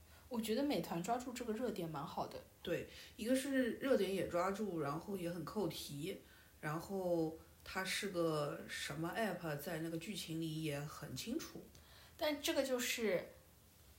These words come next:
Speaker 1: 其实这个节目是京东赞助的，京东没有做这件事情，美团去做了。
Speaker 2: 哎。
Speaker 1: 这还是他的问题。
Speaker 2: 但是京东它有在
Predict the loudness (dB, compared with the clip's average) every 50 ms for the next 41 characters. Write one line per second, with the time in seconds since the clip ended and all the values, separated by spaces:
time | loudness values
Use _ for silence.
0 | -14 -2 4 6 8 8 8 8 6 6 6 6 4 4 0 -2 -2 -2 -2 0
1 | 0 -2 -2 -2 -4 -4 -4 -4 -6 -4 -4 -4 -2 -2 -2 -2 -2 -2 -2 -2
2 | -4 -4 -6 -8 -8 -8 -8 -10 -12 -14 -18 -20 -20 -20 -20 -20 -20 -20 -20 -20
3 | -20 -20 -20 -20 -20 -20 -20 -20 -20 -20 -20 -20 -20 -20 -20 -20 -14 -6 -4 -2
4 | -2 0 0 2 2 2 2 2 2 2 0 -2 -4 -4 -4 -4 -4 -4 -4 -4
5 | -4 -6 -8 -8 -8 -10 -10 -10 -12 -10 -10 -10 -10 -10 -10 -8 -8 -8 -8 -8
6 | -10 -10 -8 -6 -4 -4 -4 -6 -10 -12 -18 -20 -20 -20 -20 -20 -20 -14 -8 -4
7 | -2 -2 0 0 -2 -2 -2 -2 -2 -2 -2 -2 -4 -4 -6 -6 -6 -6 -6 0
8 | 4 6 6 8 8 8 8 8 8 10 10 10 10 8 6 4 4 2 0 2
9 | 2 2 4 8 8 8 10 8 6 2 0 0 2 4 4 6 6 4 4 4
10 | 4 4 4 4 4 2